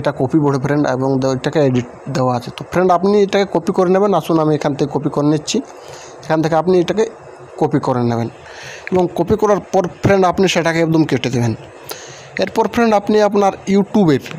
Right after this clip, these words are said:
YouTube বিটার আপনি আপনার স্টুডিওতে চলে আসবেন। আসুন আমি এখান থেকে আমার ইউ-, ইয়া, YouTube-টি log in করে নিই। দু নম্বর পেজে আমার YouTube-টি আছে, এখান থেকে আপনি log in করে নেবেন ফ্রেন্ড।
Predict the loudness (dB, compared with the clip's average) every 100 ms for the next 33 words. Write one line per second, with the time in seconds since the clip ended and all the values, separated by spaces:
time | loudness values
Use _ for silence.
0 | -4 -2 0 2 2 2 2 2 2 2
1 | 2 2 0 0 0 2 2 0 -2 0
2 | 0 -2 -4 -6 -8 -20 -12 -8 -2 0
3 | 2 2 0 -2 -2 -2 0 0 -2 -8
4 | -20 -20 -20 -20 -20 -20 -20 -20 -20 -20
5 | -20 -20 -20 -20 -20 -20 -20 -20 -20 -20
6 | -20 -20 -20 -12 -4 -2 -2 0 0 -2
7 | -2 0 0 -2 -6 -14 -18 -20 -20 -4
8 | -2 0 0 0 0 2 2 2 2 2
9 | 0 -2 -10 -20 -20 -20 -20 -20 -20 -20
10 | -12 -4 0 2 2 0 0 -2 0 0
11 | -2 -2 -2 -4 -2 -2 -2 -4 -10 -12
12 | -20 -20 -10 -4 -2 -2 -2 -2 0 0
13 | -2 -6 -20 -14 -2 0 2 0 0 0
14 | 0 0 -2 -4 -6